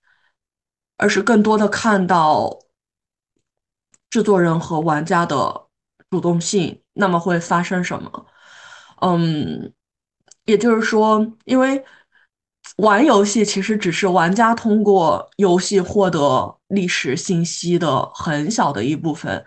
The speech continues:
更多的是说从这个游戏出来了之后，他还会去和伙伴交流啊，然后去，呃，根据自己的兴趣查更多的东西啊。嗯，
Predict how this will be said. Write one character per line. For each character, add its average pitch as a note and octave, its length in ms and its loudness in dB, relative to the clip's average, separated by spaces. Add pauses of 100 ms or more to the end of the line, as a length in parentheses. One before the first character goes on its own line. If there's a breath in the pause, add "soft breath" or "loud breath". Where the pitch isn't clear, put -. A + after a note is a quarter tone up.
(200 loud breath)
更 G#3+ 180 2
多 G#3+ 220 2
的 G3 120 2
是 F#3+ 200 0
说 E3 440 -2 (240)
从 G3+ 220 0
这 A3+ 100 0
个 G#3+ 80 4
游 F3+ 140 4
戏 F#3+ 140 0
出 - 180 -6
来 E3 140 2
了 D#3 120 -2
之 E3 80 -8
后， D3+ 120 -2
他 F3+ 120 -4
还 E3 200 -2
会 E3 160 -2
去 D#3+ 160 -12
和 B2+ 340 -2
伙 E3 160 -2
伴 E3 240 0
交 F3+ 220 2
流 E3 180 -2
啊， F3 380 2 (340 loud breath)
然 D3 160 0
后 F3+ 180 2
去， E3+ 480 2 (360 loud breath)
呃， D#3 160 2
根 F3+ 180 2
据 F#3+ 120 2
自 G3 120 0
己 D#3+ 60 2
的 D3 100 0
兴 F3+ 180 -2
趣 F3 160 -4
查 D3 300 -4
更 F#3+ 180 0
多 F#3+ 140 2
的 G3+ 100 2
东 G#3+ 280 2
西 G3 180 -4
啊。 C3+ 260 -2 (560 loud breath)
嗯， F#3 560 2